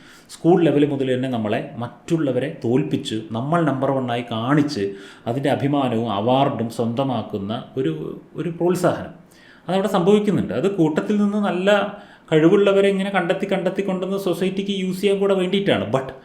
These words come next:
അവിടെ ഒരു മത്സര ബുദ്ധി എന്ന് പറയുന്ന ട്രെയിനിങ് നടക്കുന്നുണ്ട്. ഇത് ആവശ്യമുള്ള കാര്യമാണ്. So life is a fight എന്നാണ് ഞാൻ പറഞ്ഞു വരുന്നത്. എല്ലായിടത്തും നമ്മൾ ആരുടെയൊക്കെയോ കൂടെ ഓടി ജയിക്കുന്നുണ്ട്,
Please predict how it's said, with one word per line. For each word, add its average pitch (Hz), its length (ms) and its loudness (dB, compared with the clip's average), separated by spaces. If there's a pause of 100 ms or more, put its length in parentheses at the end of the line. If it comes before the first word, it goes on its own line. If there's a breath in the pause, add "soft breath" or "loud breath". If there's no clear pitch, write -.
(260 loud breath)
അവിടെ 175 160 0
ഒരു 208 80 0
മത്സര 175 480 0
ബുദ്ധി 185 260 0
എന്ന് 175 160 0
പറയുന്ന 160 320 0
ട്രെയിനിങ് 147 340 0
നടക്കുന്നുണ്ട്. 101 460 -4 (440)
ഇത് 147 200 -2
ആവശ്യമുള്ള 143 480 -4
കാര്യമാണ്. 82 520 -8 (240)
So 220 80 2
life 160 440 2
is 247 160 0
a - 80 -4
fight 175 440 -4
എന്നാണ് 175 200 -2
ഞാൻ 120 220 -2
പറഞ്ഞു 95 260 -2
വരുന്നത്. 80 580 -8
എല്ലായിടത്തും 160 580 0
നമ്മൾ 110 480 0 (420 loud breath)
ആരുടെയൊക്കെയോ 151 680 2
കൂടെ 120 600 0 (840)
ഓടി 110 260 0
ജയിക്കുന്നുണ്ട്, 92 580 -4